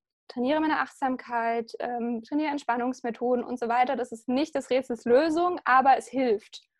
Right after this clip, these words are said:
Und, ähm, das ist schon mal sehr, sehr wertvoll. Und dass man wirklich sagt, „Okay, es ist wirklich wie so ein Regenfass,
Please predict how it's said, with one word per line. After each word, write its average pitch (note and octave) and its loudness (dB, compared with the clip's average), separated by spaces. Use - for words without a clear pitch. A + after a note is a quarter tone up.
Und, A3 0
ähm, A3+ 0
das A#3 -2
ist B3 -2
schon A#3 -2
mal A3+ 0
sehr, A3+ -2
sehr G#3+ -4
wertvoll. A3 -2
Und G#3+ -8
dass G#3 -10
man A3 -4
wirklich A3 -4
sagt, G#3+ -4
„Okay, A#3+ 0
es A#3+ 0
ist A3+ -14
wirklich A#3+ -4
wie A3+ -4
so A3 0
ein A3 -2
Regenfass, C#4+ 0